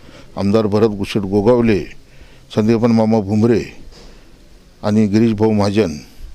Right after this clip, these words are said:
गेली चौतीस वर्ष शिवसेनेमध्ये काम करत असताना माझ्यासारख्या एक साध्या शिवसैनिकाला, मी काय ग्रामपंचायत सदस्य नाही, जिल्हा परिषदेचा मेंबर नाही,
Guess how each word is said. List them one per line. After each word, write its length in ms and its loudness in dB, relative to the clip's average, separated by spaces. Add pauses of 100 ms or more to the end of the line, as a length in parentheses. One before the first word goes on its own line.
(720)
गेली 180 2
चौतीस 440 0
वर्ष 260 0
शिवसेनेमध्ये 680 2
काम 240 -2
करत 260 -2
असताना 360 -4 (880)
माझ्यासारख्या 800 0 (560)
एक 80 -8
साध्या 300 0
शिवसैनिकाला, 680 -2 (800)
मी 180 0
काय 140 0
ग्रामपंचायत 540 0
सदस्य 420 0
नाही, 200 2
जिल्हा 240 0
परिषदेचा 540 -2
मेंबर 360 0
नाही, 300 0